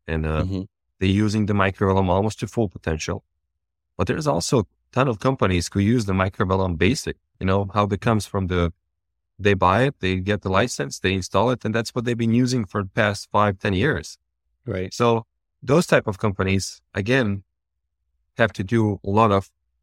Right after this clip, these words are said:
Speaker 1: AutoCAD additional drawings and draftings and, uh, you know, changes and stuff. So that's why I said yes and no. Those companies that do a lot of, um, you know, library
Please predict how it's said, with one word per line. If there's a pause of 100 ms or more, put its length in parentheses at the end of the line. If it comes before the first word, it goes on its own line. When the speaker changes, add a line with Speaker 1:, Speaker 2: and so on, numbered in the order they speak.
Speaker 1:
AutoCAD (540)
additional
drawings
and
draftings
and,
uh, (100)
you
know,
changes
and
stuff. (800)
So (800)
that's
why
I
said
yes
and
no. (400)
Those
companies
that
do
a
lot
of, (720)
um, (1120)
you
know,
library